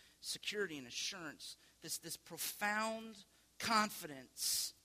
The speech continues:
in the love of God for you that will just begin to m-, make itself known in so many areas of your life. It's Valentine's Day,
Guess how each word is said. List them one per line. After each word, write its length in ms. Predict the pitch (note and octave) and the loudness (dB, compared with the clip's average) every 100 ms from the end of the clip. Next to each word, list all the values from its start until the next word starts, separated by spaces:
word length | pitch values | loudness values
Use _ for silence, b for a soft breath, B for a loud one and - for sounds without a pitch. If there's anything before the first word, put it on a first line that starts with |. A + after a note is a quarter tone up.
| - - - _ _ - | -20 -20 -20 _ _ -14
in 60 | D#3 | -10
the 80 | D3 | -6
love 180 | D#3+ | -6
of 120 | D#3 - | -6 0
God 220 | D3 D3 | 2 2
for 100 | C#3+ | -2
you 100 | C3+ | -10
that 180 | B2+ B2 | -10 -12
will 80 | C3+ | -12
just 220 | C3+ - | -12 -12
begin 240 | - D3 | -10 -10
to 60 | C3+ | -10
m-, 280 | C3 C3 C#3+ - - E3 | -12 -16 -16 -20 -16 -12
make 160 | E3 | -12
itself 280 | C3 - C#3 | -10 -10 -10
known 200 | C#3 C#3 | -12 -12
in 80 | C3 | -12
so 140 | - C#3 | -12 -12
many 140 | C3 A#2+ | -12 -12
areas 220 | B2 A#2 | -10 -12
of 80 | B2 | -12
your 80 | A#2+ | -8
life. 220 | A#2 A2+ | -8 -8
It's 120 | C3 | -4
Valentine's 460 | C#3+ E3 D3+ C#3 B2+ | 2 2 2 -4 -2
Day, 260 | C3+ B2+ | 0 0